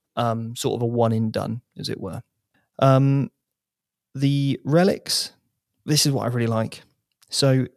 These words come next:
basically, in your command phase, you can select one other friendly spirit host unit within nine of the bearer, and until the start of the next phase, you get plus one attack. And if you're a Wraith Guard unit, so the guys with the guns,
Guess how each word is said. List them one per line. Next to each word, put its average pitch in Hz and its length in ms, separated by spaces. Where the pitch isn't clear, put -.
basically, 165 460
in 214 60
your 196 100
command 151 300
phase, 123 220
you 131 80
can 135 160
select - 300
one 151 220
other 156 260
friendly 139 460
spirit - 580
host 151 360
unit 139 460
within 127 360
nine 135 240
of 143 80
the 131 60
bearer, 117 420
and 131 120
until 127 220
the 123 80
start 180 260
of 131 60
the 120 60
next - 200
phase, 123 360
you 127 100
get - 240
plus - 220
one 113 100
attack. - 500
And 135 140
if 123 140
you're 131 180
a 127 40
Wraith 151 440
Guard 175 380
unit, 117 420
so - 120
the 117 100
guys 120 240
with 117 80
the 120 60
guns, 120 440